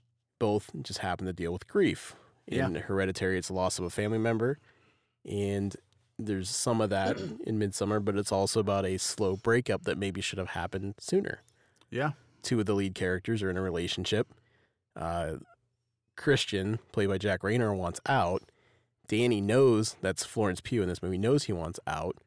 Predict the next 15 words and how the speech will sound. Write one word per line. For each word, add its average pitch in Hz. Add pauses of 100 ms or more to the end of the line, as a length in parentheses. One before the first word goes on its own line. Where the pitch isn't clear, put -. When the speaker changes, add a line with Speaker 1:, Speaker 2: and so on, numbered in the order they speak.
(460)
Speaker 1:
She -
feels 123
him 104
pulling 104
away, 110
but 95
they've 101
stayed 92
together 95 (320)
due 101
to 87
a 92
tragedy. 110 (320)
Speaker 2:
Yeah. 123 (320)
Speaker 1:
And 92